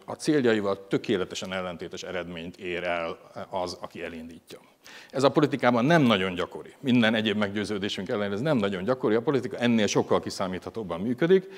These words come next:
Háborús közegben viszont azonban minden föl tud borulni.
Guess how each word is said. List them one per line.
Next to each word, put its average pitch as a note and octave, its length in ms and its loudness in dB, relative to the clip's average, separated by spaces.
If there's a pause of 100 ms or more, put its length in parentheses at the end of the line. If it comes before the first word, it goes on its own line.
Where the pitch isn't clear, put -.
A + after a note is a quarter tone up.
(260)
Háborús D3 460 10
közegben A2 480 0
viszont G2 280 -6
azonban G#2 340 -4
minden F#2+ 440 0 (120)
föl F2 200 -4
tud D#2+ 140 -12
borulni. D#2+ 400 -16